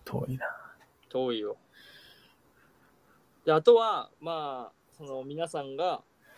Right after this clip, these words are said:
Speaker 2: 家帰った時に見ているそのテレビ、
Speaker 1: うん。
Speaker 2: シャープやろ、みんな。
Speaker 1: そうですね。
Speaker 2: 左に、世界の亀山モデルって書いてます。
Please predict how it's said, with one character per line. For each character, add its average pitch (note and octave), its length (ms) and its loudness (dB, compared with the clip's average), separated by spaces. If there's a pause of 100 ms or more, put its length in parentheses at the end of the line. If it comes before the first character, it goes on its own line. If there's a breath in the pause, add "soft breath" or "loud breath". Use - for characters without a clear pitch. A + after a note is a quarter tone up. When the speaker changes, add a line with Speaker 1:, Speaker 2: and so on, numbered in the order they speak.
(320 soft breath)
Speaker 2:
家 E3+ 160 -6
帰 D3+ 220 -2
っ C#3 60 -4 (140)
た B2 100 -6
時 C3+ 260 -16
に D#3 340 -8 (200)
見 C3+ 120 -12
て D3+ 100 0
い D3+ 60 2
る C#3+ 80 -6
そ D3+ 80 -2
の D3 60 -4
テ D3+ 120 2
レ E3+ 100 2
ビ、 D3+ 200 -4 (720)
Speaker 1:
う - 20 -2
ん。 G#2+ 280 4 (420)
Speaker 2:
シ - 100 -6
ャ F3+ 100 10
ー - 20 0
プ C3 100 -8
や A#2 100 -4
ろ、 E3+ 120 0
み E3 100 -8
ん B2+ 80 -12
な。 G#2+ 160 -14 (1400)
Speaker 1:
そ - 200 2
う - 20 2
で F#2+ 80 -2
す - 180 -4
ね。 C#3 260 4 (200)
Speaker 2:
左 D3+ 440 -2
に、 G3 280 -4 (480)
世 E3 160 -4
界 C3+ 180 8
の B2+ 100 -4
亀 C#3+ 260 -4
山 C#3 180 0
モ C3+ 140 -4
デ B2 100 -4
ル D#3 80 0
っ D#3 60 -4
て - 80 -20
書 A2+ 80 -4
い G2 40 -10
て - 60 -16
ま G2+ 100 -20
す。 - 300 -20